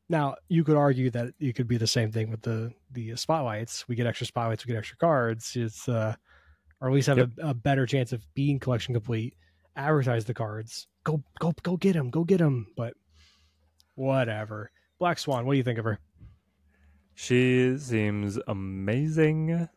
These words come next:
Speaker 2: the end of your next turn, your one cost cards cost zero. For the monkey drop, oh my goodness, for, you know, she's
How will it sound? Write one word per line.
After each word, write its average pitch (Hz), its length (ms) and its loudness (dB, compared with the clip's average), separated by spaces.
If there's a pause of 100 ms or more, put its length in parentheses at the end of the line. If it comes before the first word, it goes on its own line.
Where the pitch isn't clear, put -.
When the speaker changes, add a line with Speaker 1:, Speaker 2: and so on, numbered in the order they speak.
(380)
Speaker 2:
the 104 80 -4
end 98 80 0
of 98 80 -2
your 101 60 -2
next 101 220 -2
turn, 107 280 -2
your 95 200 -2
one 104 240 0
cost 104 400 -6
cards 101 400 -2
cost - 560 -4
zero. 143 720 2 (840)
For 123 560 4
the 110 220 0
monkey 135 460 0
drop, 123 480 2
oh 110 280 2
my 95 360 -4 (180)
goodness, 117 500 2
for, 101 380 2
you 110 400 0
know, 107 280 -2
she's - 440 0